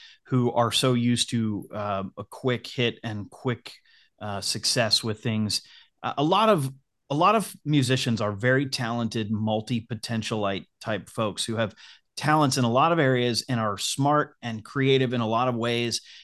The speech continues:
and are used to things kind of coming a little bit easy to them. I, I know there's a lot of musicians who, you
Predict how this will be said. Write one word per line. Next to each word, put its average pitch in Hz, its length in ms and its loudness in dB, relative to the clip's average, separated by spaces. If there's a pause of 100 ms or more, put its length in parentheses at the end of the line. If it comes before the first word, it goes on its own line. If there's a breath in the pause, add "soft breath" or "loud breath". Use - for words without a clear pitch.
(140)
and 127 160 2
are 117 80 2
used 131 360 0
to 131 80 -2
things 123 380 0
kind 120 240 -2
of 101 80 -6
coming 107 520 -2
a - 40 -6
little 117 280 -4
bit 104 200 -6
easy 131 440 -4
to 170 220 -4
them. 185 380 -4
I, - 240 -6
I 131 100 2
know 131 380 4
there's 123 220 0
a 107 60 -6
lot 120 280 2
of 151 80 0
musicians 123 480 -2
who, 110 120 -6
you 98 80 -8